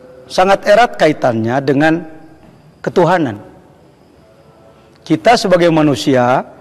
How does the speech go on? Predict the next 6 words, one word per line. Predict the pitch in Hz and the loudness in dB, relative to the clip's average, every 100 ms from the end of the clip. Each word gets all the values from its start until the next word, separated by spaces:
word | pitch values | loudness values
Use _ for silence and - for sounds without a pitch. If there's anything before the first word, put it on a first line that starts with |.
| - - - - - | -20 -20 -20 -20 -6
apalagi | - 139 165 233 220 | -2 2 4 4 4
manusia | 175 160 147 - 143 | 2 2 0 0 0
beragama, | 135 135 131 120 117 113 123 170 233 - - _ _ _ _ | 2 0 -2 -2 -4 -2 -4 -4 -8 -18 -20 _ _ _ _
yang | 151 220 214 | 2 2 2
beragama | 190 196 147 139 143 | 2 2 2 2 0
Islam, | 123 - 127 120 147 208 | -4 -2 0 0 -2 -6